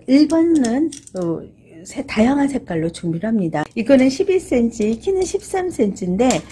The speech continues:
어, 여기 볼륨이 이렇게 나와 있는 아이예요. 이번, 이 아이는 처음 나온 아이가 아니고 지난번에 분홍색하고 빨간색 사가신 분들 계세요. 그래서 그때 너무너무 인기가 좋았던 아이인데 이번에는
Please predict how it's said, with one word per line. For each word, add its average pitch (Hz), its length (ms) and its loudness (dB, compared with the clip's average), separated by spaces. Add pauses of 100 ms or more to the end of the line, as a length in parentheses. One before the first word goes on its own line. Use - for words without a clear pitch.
(300)
어, 175 180 -4
여기 170 200 -4
볼륨이 190 640 0
이렇게 180 360 -8
나와 175 300 -4
있는 170 300 -2
아이예요. 139 640 -6
이번, 240 520 2
이 240 140 4
아이는 254 460 2
처음 523 260 -8
나온 339 320 0
아이가 196 240 -2
아니고 180 380 -2
지난번에 208 840 2 (340)
분홍색하고 233 680 0
빨간색 330 920 -2
사가신 427 420 -2
분들 208 240 2
계세요. 165 640 -4 (120)
그래서 170 160 -8
그때 196 320 -8 (360)
너무너무 330 480 2
인기가 190 300 -2
좋았던 196 460 -2
아이인데 160 300 -4
이번에는 185 640 0